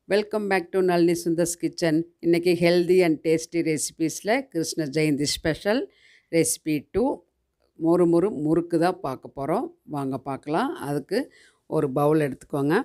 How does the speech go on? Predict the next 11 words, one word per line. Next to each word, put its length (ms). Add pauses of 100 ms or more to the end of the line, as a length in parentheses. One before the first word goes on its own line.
(340)
அதுல 240 (140)
ஒரு 160 (120)
கப், 240
இந்த 160
மெஷரிங் 460
கப்ல 320 (260)
ஒரு 220
கப்பு 280 (680)
அரிசி 360
மாவு 260
எடுத்துக்கலாம். 520